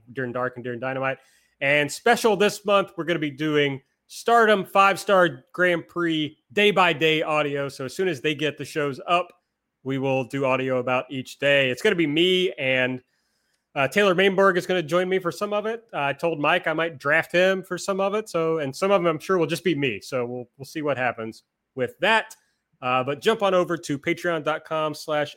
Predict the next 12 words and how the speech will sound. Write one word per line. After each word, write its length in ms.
everything 600
elite 440
and 140
subscribe. 380
Next 300
week 340
on 760
Dynamite, 560
the 380
seven 480
thousand 480
dollar 400